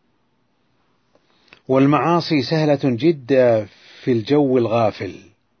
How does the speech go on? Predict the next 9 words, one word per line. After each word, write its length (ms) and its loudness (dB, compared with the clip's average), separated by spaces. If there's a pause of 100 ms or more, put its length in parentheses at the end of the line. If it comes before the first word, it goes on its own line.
(720)
والطاعات 840 -2 (220)
صعبة 440 0
جدا 960 -2 (1700)
في 120 -4
الجو 420 -2
الغافل. 480 -4 (1500)
وإذا 560 -4 (2500)
رأيت 400 -6
الذين 800 -6